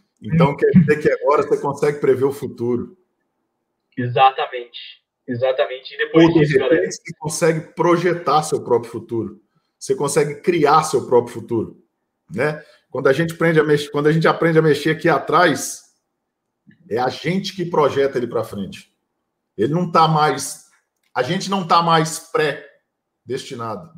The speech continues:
Speaker 1: Quando a gente aprende a mexer na, nas próprias crenças, é a gente que constrói o futuro. Aí você lembra que eu te dei essa, essa resposta?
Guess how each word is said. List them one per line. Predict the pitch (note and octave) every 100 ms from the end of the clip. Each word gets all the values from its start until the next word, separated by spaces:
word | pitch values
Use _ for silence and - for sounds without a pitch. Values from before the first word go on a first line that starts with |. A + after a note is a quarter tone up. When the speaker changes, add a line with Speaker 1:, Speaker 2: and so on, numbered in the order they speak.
| _ _ _ _ _ _ _ _ _ _ _
Speaker 1:
Quando | G#2+ A#2+
a |
gente | D3 F#3
aprende | F#3+ F3+ F3+ E3
a |
mexer | D#3+ D3 - D#3
na, | D3 C3 B2+
nas | C3
próprias | - D3 D3 A#2+
crenças, | - F3 F#3+ - G2+ - _ _ _ _
é | G#2+
a | A2+
gente | A#2+ C#3 F3+ F3 -
que | E3
constrói | E3 D3+ - B2+ A#2
o | A2+
futuro. | A2+ G#2 G2+ E2+ - _ _ _ _ _ _ _ _ _ _ -
Aí | A2
você | -
lembra | D#3+ F3
que | E3+
eu | E3
te |
dei | D3+ E3
essa, | C#3+ C#3
essa | D3 D3+
resposta? | C3+ - F#3+ F#3+ A2